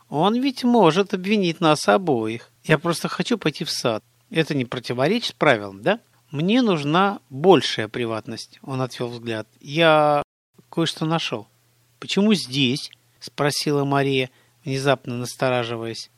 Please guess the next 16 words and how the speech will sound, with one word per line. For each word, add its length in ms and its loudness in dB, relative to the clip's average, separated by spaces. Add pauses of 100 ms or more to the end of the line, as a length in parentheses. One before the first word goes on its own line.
(160)
Он 160 2
достал 360 2
из 100 -2
кармана 440 2
листок 380 0
бумаги 440 2
и 40 -2
протянул 520 -4
ей. 340 -2 (240)
Мелким 380 2
почерком 580 0
там 220 2
было 220 4
написано: 600 -4 (340)
«Там 340 2 (200)
нет 440 -4